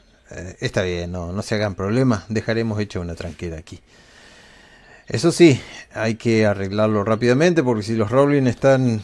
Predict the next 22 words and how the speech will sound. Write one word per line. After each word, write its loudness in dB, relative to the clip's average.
cerca, 4
van 2
a, -2
van -6
a -6
hacer -8
de -2
las -4
suyas -2
otra -8
vez. -14
Y 0
de 4
paso, 4
fíjense 2
si -6
están 0
los -2
animales -2
nuestros -6
por -8
ahí. -4